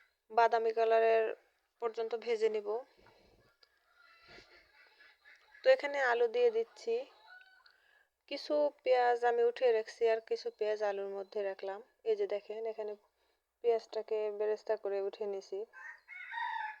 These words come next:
আর এখানে আলুটাকে একটু ভালো করে ভেজে নিতে হবে, একটু তেল দিতে হবে যাতে আলুটা কড়াইয়ে না লেগে যায়। তো দেখেন আমি কত সুন্দর করে ভেজে নিছি।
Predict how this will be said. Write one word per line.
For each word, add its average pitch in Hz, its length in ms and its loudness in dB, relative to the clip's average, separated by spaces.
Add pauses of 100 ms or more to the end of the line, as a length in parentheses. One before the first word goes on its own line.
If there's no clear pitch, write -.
(1500)
আর 240 80 -2 (100)
এখানে 240 320 -2 (880)
আলুটাকে 247 480 -2 (160)
একটু - 160 -6 (160)
ভালো 220 240 -4
করে 220 220 2
ভেজে 208 280 0
নিতে 185 240 -10
হবে, 180 220 -10 (580)
একটু 523 160 -6 (100)
তেল 523 220 6
দিতে 480 240 -4
হবে 214 220 -4 (440)
যাতে 220 240 -4 (100)
আলুটা 202 300 -2 (260)
কড়াইয়ে 208 380 0
না 196 80 -6 (100)
লেগে 190 260 -4
যায়। 196 180 -4 (760)
তো 240 120 0
দেখেন 247 280 2 (120)
আমি 226 120 -2 (100)
কত 226 120 0 (120)
সুন্দর 208 300 -4
করে 214 200 0
ভেজে 196 300 0
নিছি। 202 240 -8